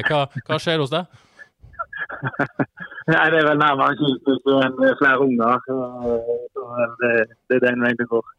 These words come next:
Speaker 1: Ja, sannsynligvis kanskje ingen, ingen av delene da. Men du, jeg må jo bare spørre, du var jo faktisk på skiferie i Nord-Italia i begynnelsen av januar. Dette var jo lenge før, eh, så vidt jeg vet, koronaviruset kom til Italia, men litt spesielt kanskje å ha vært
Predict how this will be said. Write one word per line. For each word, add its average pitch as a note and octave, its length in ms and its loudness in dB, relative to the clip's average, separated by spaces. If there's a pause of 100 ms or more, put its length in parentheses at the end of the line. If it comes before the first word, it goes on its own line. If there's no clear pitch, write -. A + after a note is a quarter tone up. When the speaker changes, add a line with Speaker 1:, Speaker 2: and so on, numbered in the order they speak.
(120)
Speaker 1:
Ja, F2+ 80 -8 (200)
sannsynligvis G#2+ 440 -6
kanskje G2+ 240 -6
ingen, G2+ 240 -8
ingen A2 240 -8
av G2 80 -8
delene G2 320 -6
da. - 180 -20 (220)
Men F#3 80 -6
du, A#3+ 80 -2
jeg B3 200 -4
må A#3+ 120 -2
jo G3+ 40 -6
bare F#3 120 -4
spørre, G3 200 -2
du E3+ 80 -2
var - 120 -2
jo D#3 80 -2
faktisk D3+ 240 -4
på B2+ 80 -4
skiferie D#3+ 720 -6
i G#2 60 -6
Nord-Italia B2 520 -6
i F#2 40 -12
begynnelsen G#2+ 280 -10
av G2+ 80 -8
januar. G#2+ 280 -6
Dette C3 200 -8
var C3 120 2
jo G#2 80 -2
lenge B2 280 -4
før, A2 240 -2
eh, G2 160 -4
så - 120 -10
vidt A#2 120 -8
jeg A2 120 -2
vet, G2+ 120 -8
koronaviruset B2 680 -4
kom G#2+ 120 -10
til A2 120 -10
Italia, B2 320 -4
men G#2+ 200 -6 (320)
litt D#3+ 120 -8
spesielt D#3 360 -4
kanskje A2+ 280 -6
å G#2 60 -2
ha G2+ 60 -4
vært - 180 -8